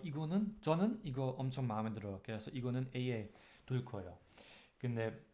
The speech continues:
특히 그냥 르모나크랑 이거는 A이라고 하고 싶어요. 이거는,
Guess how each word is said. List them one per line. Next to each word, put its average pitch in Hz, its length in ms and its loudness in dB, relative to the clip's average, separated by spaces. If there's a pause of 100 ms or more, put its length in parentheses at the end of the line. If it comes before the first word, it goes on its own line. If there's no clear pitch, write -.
특히 190 340 2
그냥 147 240 6
르모나크랑 117 800 4
이거는 104 520 -2 (1400)
A이라고 113 300 0
하고 110 180 0
싶어요. 92 340 -6 (300)
이거는, 175 1120 8